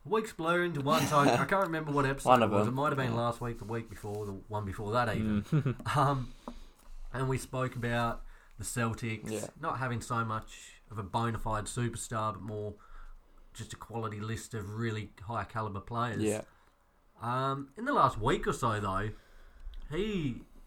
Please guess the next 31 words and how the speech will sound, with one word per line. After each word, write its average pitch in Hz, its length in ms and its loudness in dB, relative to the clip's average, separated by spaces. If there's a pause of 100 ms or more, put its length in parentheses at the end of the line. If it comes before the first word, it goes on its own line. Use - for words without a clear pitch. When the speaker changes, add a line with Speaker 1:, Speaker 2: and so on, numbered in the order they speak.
(480)
Speaker 1:
really 160 440 0
looks 139 260 -4
like 120 200 -2
he's 113 220 -6
kind 120 280 -4
of 107 220 -6 (400)
really 127 200 -2
pushing 113 640 -4 (220)
to 123 80 -8
be 127 200 0
that 117 280 -2
star - 320 2
man. 110 840 0
Speaker 3:
Mm. - 0 -
Speaker 2:
Mm. 104 60 -8
Speaker 1:
Um, 120 560 -2 (440)
I 123 60 -2
think 123 220 -4
he's 110 140 -2
almost 110 400 0
probably 107 260 -2
a 98 40 -2
definite 113 480 -2
lock 117 280 2
for - 120 -12
the 110 120 -2
All-Star 113 480 -2
game 113 300 -2
if 113 80 4
Speaker 2:
Yeah. 107 100 6
Speaker 1:
he 95 60 -2